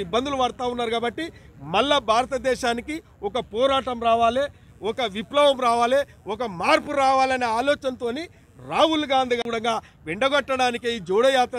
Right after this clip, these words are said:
జరుగుతుంది. కాబట్టి ఇలా భయపడి, భయభ్రాంతలకు గురయ్యి, ఏ అన్యం పుణ్యం మెరుగని, ఏ మచ్చలేని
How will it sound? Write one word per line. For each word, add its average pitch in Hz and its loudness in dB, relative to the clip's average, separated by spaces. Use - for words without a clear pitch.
జరుగుతుంది. 226 -8
కాబట్టి 226 -4
ఇలా 233 2
భయపడి, 254 0
భయభ్రాంతలకు 240 -2
గురయ్యి, 240 2
ఏ - 4
అన్యం 269 0
పుణ్యం 240 -4
మెరుగని, 233 -2
ఏ 233 2
మచ్చలేని 294 2